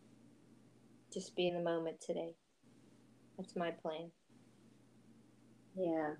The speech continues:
Speaker 2: I wanna let go of worry, too.
Speaker 1: Yeah.
Speaker 2: My words are love, trust,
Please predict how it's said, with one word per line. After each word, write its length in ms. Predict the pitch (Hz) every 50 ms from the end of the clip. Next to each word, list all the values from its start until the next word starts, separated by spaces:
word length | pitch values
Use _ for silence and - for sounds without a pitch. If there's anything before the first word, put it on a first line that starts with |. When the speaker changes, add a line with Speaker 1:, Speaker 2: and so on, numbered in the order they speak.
| - - - - - - - - - - - - -
Speaker 2:
I 80 | 180 180
wanna 240 | 180 180 170 175
let 200 | 175 170 175 175
go 200 | - 170 170 170
of 140 | 170 165 -
worry, 380 | 165 170 175 175 175 175 175 175
too. 400 | 175 - 185 185 180 180 180 185 - - - - - - - - - - - - - - - - - - - - - - - - - - - - - - -
Speaker 1:
Yeah. 80 | - - - - - - - - - - - - - - - - - - - - - - - - - - - - - - 226
Speaker 2:
My 200 | 208 196 196 190
words 360 | 185 185 185 180 175 170 -
are 320 | 170 165 170 175 180 190 190 - - - - - - - - - - -
love, 360 | 190 185 185 185 185 185 180 -
trust, 580 | - - - 180 170 165 170 170 - - - -